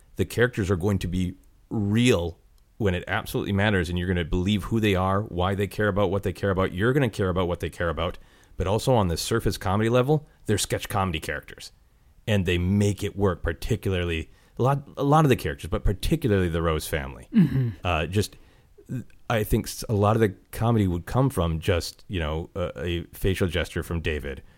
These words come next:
Speaker 1: or, uh, Alexis doing a weird hand thing,
Speaker 2: Mm-hmm.
Speaker 1: or, you know, uh, uh, Moira Rose, Catherine O'Hara,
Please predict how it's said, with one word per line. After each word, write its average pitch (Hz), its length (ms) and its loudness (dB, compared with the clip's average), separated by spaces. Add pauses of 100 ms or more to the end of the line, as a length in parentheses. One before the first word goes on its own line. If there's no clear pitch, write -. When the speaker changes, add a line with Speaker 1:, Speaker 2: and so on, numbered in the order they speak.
(160)
Speaker 1:
or, 80 400 -2
uh, 92 160 -2
Alexis 85 500 -2
doing 87 300 0
a 80 60 0
weird 82 400 -2 (120)
hand 90 420 -2
thing, 69 420 -4 (100)
Speaker 2:
Mm-hmm. 147 260 6
Speaker 1:
or, 123 480 4
you 95 120 -2
know, 78 440 -4
uh, 87 40 -4
uh, 78 440 -4 (300)
Moira 98 320 4
Rose, 80 380 0
Catherine 90 340 0
O'Hara, 85 400 0